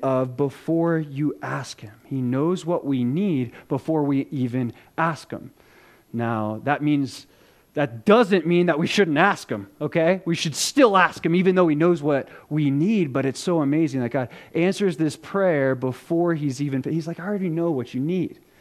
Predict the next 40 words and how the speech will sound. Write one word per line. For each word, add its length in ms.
I 60
already 180
know 120
exactly 420
what 160
you 40
need, 80
and 100
I'm 100
going 240
to 200
answer 500
this 180
prayer 220
before 480
you 220
even 340
finish 560
praying 580
it." 140
Now, 160
Rebecca, 580
she 220
comes 460
out 240
right 240
off 200
the 100
bat 400
with 200
a 120
pitcher 680
on 200
her 140
shoulder 500
to 160
draw 460
water. 640
See, 380
Rebecca, 760